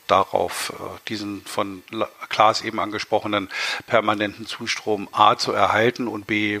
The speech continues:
natürlich auch noch weiter zu steigern. Und das ist so ein bisschen, wir kennen ja alle dieses Seerosen-Thema, nicht? Äh, wenn sich die Anzahl der Seerosen auf einem Teich jeden Tag verdoppelt, dann sieht das erst auch nach wenig Seerosen aus, aber irgendwann,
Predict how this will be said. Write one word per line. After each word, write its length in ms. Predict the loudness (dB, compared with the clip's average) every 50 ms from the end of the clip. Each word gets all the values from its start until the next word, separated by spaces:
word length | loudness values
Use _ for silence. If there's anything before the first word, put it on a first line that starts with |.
| -6 -10 -16
natürlich 720 | -14 -14 -12 -10 -8 -8 -8 -6 -8 -8 -8 -8 -8 -8
auch 80 | -8
noch 160 | -8 -6 -4 -2
weiter 280 | -2 -2 -2 -4 -10
zu 100 | -8 -8
steigern. 500 | -6 -2 2 4 4 4 6 4 4 2
Und 120 | 0 -4 -4
das 120 | -4 -2
ist 120 | 2 4 4
so 80 | 4
ein 80 | 4 4
bisschen, 360 | 6 6 8 8 6 6 4 -2 -6 -6 -6 -4 -6 -6 -8 -6
wir 80 | -4 0
kennen 180 | 2 2 6
ja 100 | 6 6
alle 180 | 6 6 4 2
dieses 320 | -2 -4 -4 -2 0 0
Seerosen-Thema, 840 | 2 4 4 4 4 4 4 2 2 -2 0 4 4 6 6 8 6 6
nicht? 260 | 6 2 0 0 -2
Äh, 340 | 0 2 2 2 0 0 -2
wenn 140 | -2 -2
sich 220 | -4 -6 -6 -8 -8
die 160 | -8 -6 -4
Anzahl 320 | -4 -4 0 2 4 4 6
der 120 | 6 4
Seerosen 500 | 4 2 2 0 2 2 2 2 2 2 0
auf 120 | 2 4
einem 220 | 4 4 4 2
Teich 320 | 0 2 2 2 2 2 0
jeden 220 | -2 -2 -2 0
Tag 160 | -2 -2 0 2
verdoppelt, 540 | 0 2 4 2 2 4 6 4 6 6 4
dann 420 | 4 2 2 -2 -4 -4 -6 -8 -8
sieht 180 | -6 -2 2 2
das 140 | 2 2 4
erst 320 | 2 2 2 2 2 2
auch 100 | 4 4
nach 200 | 4 2 2 4
wenig 260 | 4 4 6 4 4 4
Seerosen 560 | 6 6 6 6 6 4 2 4 4 4 4
aus, 300 | 6 6 6 6 6 6
aber 200 | 6 6 6 4
irgendwann, 540 | 2 0 -2 0 2 2 4 4 2 -2